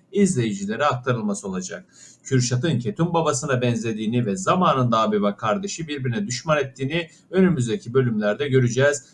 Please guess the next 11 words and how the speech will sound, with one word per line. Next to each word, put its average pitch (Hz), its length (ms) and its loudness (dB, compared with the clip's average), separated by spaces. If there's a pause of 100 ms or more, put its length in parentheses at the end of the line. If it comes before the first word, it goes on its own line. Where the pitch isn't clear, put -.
(120)
ve 107 180 -4
Boris'in 123 480 0
neden 139 300 0
Kürşat 123 400 -4
ile 104 240 -6
bu - 40 -10
kadar 117 300 -2
uğraştığını 110 640 -4
anlayacağımız 110 760 -2
sahneler 110 360 -2
olacak. 92 440 -6